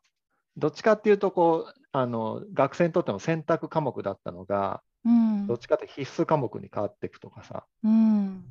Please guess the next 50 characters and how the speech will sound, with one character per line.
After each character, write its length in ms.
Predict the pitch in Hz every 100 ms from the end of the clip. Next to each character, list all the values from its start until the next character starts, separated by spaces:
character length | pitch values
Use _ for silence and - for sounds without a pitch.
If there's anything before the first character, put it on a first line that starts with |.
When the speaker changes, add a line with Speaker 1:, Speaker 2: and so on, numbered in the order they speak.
| -
Speaker 1:
授 140 | 123
業 160 | 170 170
創 220 | 190 170
造 180 | 131 107
が、 200 | 98 95
あ 40 |
の、 140 | 92 92
マ 160 | 120
ニ 140 | 143 160
ア 60 |
ッ 20 |
ク 160 | 165 123
な 80 | 101
工 240 | 147 143
業 160 | 147 147
高 200 | 156 143
校 140 | 104
か 120 | -
ら 80 | 101
普 120 | -
通 220 | 123 156 156
科 160 | 156
に 80 | 151
も 100 | 107
導 280 | 98 107 117
入 40 |
さ 140 | 113 110
れ 80 |
ま 120 | 101 -
す 120 | 131
み 80 | -
た 160 | 127
い 0 |
な 80 | 117 -
話 220 | 110 -
と 100 | 113
か 120 | -
さ、 260 | - 104 - _ _ -
Speaker 2:
う 40 | 302
ん。 180 | 294 233 - - _ _ _ _ _ _
Speaker 1:
な 160 | 165 175
ん 40 |
か 160 | 120 107
そ 320 | - 175 185
う 60 |
い 60 | 185
う 40 | 185
感 320 | 180 180 175
じ 140 | 175
の 560 | 170 165 160 160 160